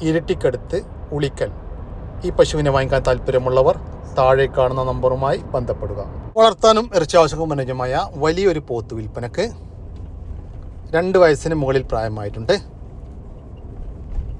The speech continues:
ഈ പോത്തിൻ്റെ ഉദ്ദേശിക്കുന്ന വില എഴുപത്തിമൂവായിരം രൂപ. സ്ഥലം വരുന്നത് എടവണ്ണക്കടുത്ത് ഒതായി. കാണുന്ന ഒരു പോത്ത് വിൽപ്പനക്ക്. രണ്ട് വയസ്സ് പ്രായമായിട്ടുണ്ട്.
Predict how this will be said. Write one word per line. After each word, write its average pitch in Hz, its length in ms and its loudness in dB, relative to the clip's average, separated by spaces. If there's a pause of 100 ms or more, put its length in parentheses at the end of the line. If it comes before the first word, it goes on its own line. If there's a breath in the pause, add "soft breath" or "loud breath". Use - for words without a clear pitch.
(100)
ഈ - 20 6 (100)
പോത്തിൻ്റെ 147 360 6
ഉദ്ദേശിക്കുന്ന 139 380 2
വില 135 100 2 (240)
എഴുപത്തിമൂവായിരം 135 960 2
രൂപ. 104 160 0 (1900)
സ്ഥലം 180 360 6
വരുന്നത് 131 340 2 (240)
എടവണ്ണക്കടുത്ത് 135 760 0 (420)
ഒതായി. 123 400 2 (920)
കാണുന്ന 139 280 -2 (100)
ഒരു 127 160 -8
പോത്ത് 117 300 -10
വിൽപ്പനക്ക്. 110 460 -8 (1200)
രണ്ട് 160 220 2
വയസ്സ് 147 280 4
പ്രായമായിട്ടുണ്ട്. 110 680 -4